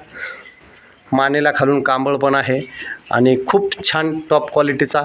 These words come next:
याचंसुद्धा नाकाचं, अ, हे बघू शकता आकार एकदम सुंदर असा आहे.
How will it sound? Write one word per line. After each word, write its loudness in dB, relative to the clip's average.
याचंसुद्धा 2
नाकाचं, 2
अ, 4
हे 0
बघू 2
शकता -2
आकार -2
एकदम 2
सुंदर 4
असा 0
आहे. -2